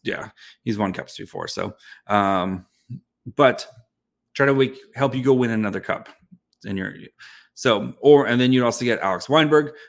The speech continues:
who's a twenty-eight, uh, year old center. Uh, last year of his contract at four point five does have a,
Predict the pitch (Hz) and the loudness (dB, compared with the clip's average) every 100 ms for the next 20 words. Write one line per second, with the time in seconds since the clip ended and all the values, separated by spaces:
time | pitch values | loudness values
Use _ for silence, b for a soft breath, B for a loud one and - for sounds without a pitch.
0 | _ 135 127 127 117 117 113 117 - - | _ 0 2 2 0 -2 -2 -4 -6 0
1 | 165 160 139 135 - 123 123 117 107 110 | 2 2 2 -2 -6 -4 -2 -2 -2 -2
2 | 107 107 - 147 135 127 135 131 123 B | -2 -4 -6 -2 -2 0 0 0 -2 B
3 | B B 107 107 107 107 113 - 120 - | B B -2 -2 0 0 0 0 -6 0
4 | 165 208 165 - - 131 123 120 117 - | 2 2 0 -10 -8 -6 -6 -8 -8 -6
5 | 120 113 117 104 104 98 101 - B B | -6 -6 -8 -6 -4 -4 -6 -12 B B
6 | 110 101 107 104 101 | -10 -6 -4 -4 -8